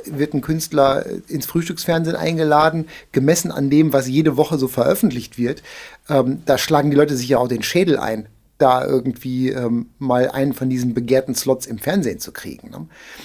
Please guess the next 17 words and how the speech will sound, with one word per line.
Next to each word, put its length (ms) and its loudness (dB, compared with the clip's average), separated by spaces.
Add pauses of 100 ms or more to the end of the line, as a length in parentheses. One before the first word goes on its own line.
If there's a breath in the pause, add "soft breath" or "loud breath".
(300 loud breath)
Und 140 -4
auf 140 2
der 120 6
anderen 240 6
Seite 240 6
kann 200 0
man 180 4
damit 340 2
halt 280 -2
als, 380 -4
als, 520 -6
als 260 -8
Medium, 560 4
als 300 -8
Zeitung, 580 0
als 220 -8
Internetseite, 760 -4